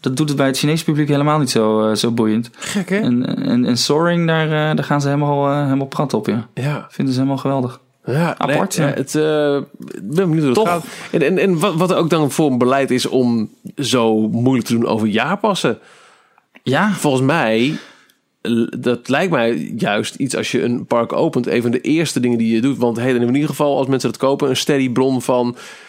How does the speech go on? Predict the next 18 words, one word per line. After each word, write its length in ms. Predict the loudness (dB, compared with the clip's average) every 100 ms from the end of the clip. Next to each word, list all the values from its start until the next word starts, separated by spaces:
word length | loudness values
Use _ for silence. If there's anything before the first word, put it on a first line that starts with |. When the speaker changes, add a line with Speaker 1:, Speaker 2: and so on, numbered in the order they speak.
| -20 -6
Speaker 2:
eh, 180 | 0 0
terugkerende 640 | 2 0 0 0 2 2
gasten 320 | 0 0 0 -2
die 260 | 0 0
weer, 300 | 0 0 0
eh, 420 | 0 0 2 2 0
eh, 720 | 0 0 2 0 0 0 -2
eh, 60 | 0
food 260 | 0 0
beverages 720 | 0 0 0 0 0 0 0 0
en, 360 | 0 2 0
eh, 480 | 0 2 2 2 0
en, 120 | 0
en 160 | 2 2
merchandise, 600 | 0 0 0 0 0 0
eh, 100 | 0
zullen 220 | -2 -2
kopen. 400 | -2 -2 -2